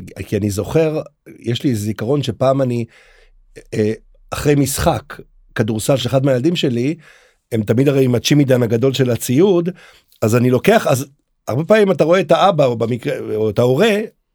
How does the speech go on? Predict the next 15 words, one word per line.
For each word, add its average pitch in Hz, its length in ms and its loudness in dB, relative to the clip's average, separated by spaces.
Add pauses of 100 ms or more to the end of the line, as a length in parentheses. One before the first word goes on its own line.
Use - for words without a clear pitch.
(400)
לקחתי 120 400 2
את 147 80 2
צ'ימידן 156 320 4
שלו, 131 320 0
סתם, 208 300 2
הבן 131 200 -2
אדם 160 120 0 (540)
שיחק 160 360 0
עכשיו, 151 300 2
כאילו, 131 180 0
גמר, 139 360 2
אה, 131 220 2
זה, 156 300 0
את 113 80 -4
צ'ימ-, 135 180 -4